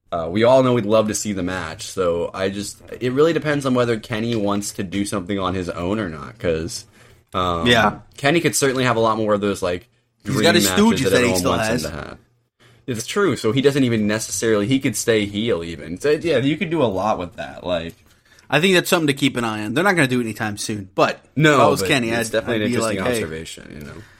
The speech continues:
Speaker 1: Be like, "Hey, what the
Speaker 2: Um,
Speaker 1: hell's going on here?" I hope they had mentioned that on B T E. That'd be kinda fun.
Speaker 2: And last thing I wanna touch on that we will, we'll, we'll dive a little more into next week 'cause it happened last night.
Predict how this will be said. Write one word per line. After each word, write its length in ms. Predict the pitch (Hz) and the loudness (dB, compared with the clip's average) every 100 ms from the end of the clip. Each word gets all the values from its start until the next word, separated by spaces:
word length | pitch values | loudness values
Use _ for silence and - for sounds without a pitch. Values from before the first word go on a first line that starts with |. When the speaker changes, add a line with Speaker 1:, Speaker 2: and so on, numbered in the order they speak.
| - | -8
Speaker 1:
Be 60 | |
like, 140 | 90 117 | -4 0
"Hey, 100 | 131 | 0
what 120 | 123 | 4
the 60 | |
Speaker 2:
Um, 200 | 131 131 | 6 6
Speaker 1:
hell's 100 | 123 | 4
going 320 | 117 165 165 165 | 4 4 4 4
on 240 | 165 156 | 6 4
here?" 260 | 147 131 113 | 4 2 2
I 80 | 117 | 4
hope 160 | 190 214 | 4 4
they 80 | |
had 140 | 170 143 | 4 6
mentioned 320 | 131 - 117 | 2 0 -2
that 100 | 101 | 0
on 140 | 95 | -2
B 160 | 92 101 | -4 -6
T 260 | 98 92 95 | -6 -8 -6
E. 40 | |
That'd 120 | 85 | -6
be 80 | 87 | -8
kinda 200 | 85 85 | -8 -10
fun. 360 | - 85 82 - - - - - - - - | -8 -8 -8 -14 -20 -20 -20 -18 -20 -12 -2
Speaker 2:
And 180 | 190 | 2
last 260 | 175 180 202 | 4 4 2
thing 120 | 180 | -2
I 40 | 156 | 0
wanna 180 | 143 120 | 0 0
touch 260 | 127 - | 0 0
on 160 | 123 113 | 0 0
that 100 | 113 | -2
we 140 | 120 | -2
will, 320 | 113 110 107 _ _ - | -2 -2 -4 _ _ -4
we'll, 200 | 165 - | -4 -4
we'll 260 | - 156 151 _ 151 | -2 -2 -2 _ -2
dive 240 | 170 151 | 2 4
a 20 | |
little 180 | 131 127 | 2 0
more 180 | 123 120 | 2 0
into 160 | 113 113 | 0 -2
next 240 | 117 - | -4 -4
week 100 | 123 | -6
'cause 100 | 123 | -6
it 80 | 117 | -6
happened 300 | 120 117 117 | -2 -2 -2
last 300 | 110 110 - | -4 -6 -6
night. 280 | 117 120 - | -4 -4 -6